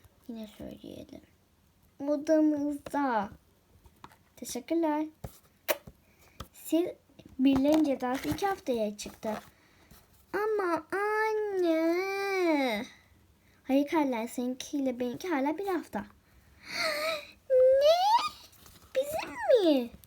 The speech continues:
Evet sizin. Bakmayacaktınız onca o tabletle, ay, bilgisayarla telefona. Sanki bizim zamanımızda onlar vardı da. Hı.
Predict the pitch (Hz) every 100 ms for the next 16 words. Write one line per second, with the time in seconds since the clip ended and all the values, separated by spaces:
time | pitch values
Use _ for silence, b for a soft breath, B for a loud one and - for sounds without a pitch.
0 | - _ 226 220 247 - 285 269 285 202
1 | 208 - _ b b b b b b _
2 | 415 440 339 277 247 - 240 233 220 -
3 | 262 269 233 208 220 - 247 - 233 233
4 | 226 214 220 214 - _ - 233 _ _
5 | _ 240 247 233 247 - 262 240 233 233
6 | 226 220 220 220 - 220 220 - B B
7 | B B _ - 302 277 269 277 294 285
8 | 285 277 285 285 269 - 269 269 277 269
9 | 269 269 277 359 480 - _ _ _ _
10 | _ _ _ _ - - _ _ _ _
11 | _ - _ _ _ _ _ _ _ _
12 | _ _ _ _ _ _ _ _ _ _
13 | _ _ _ _ _ _ _ 104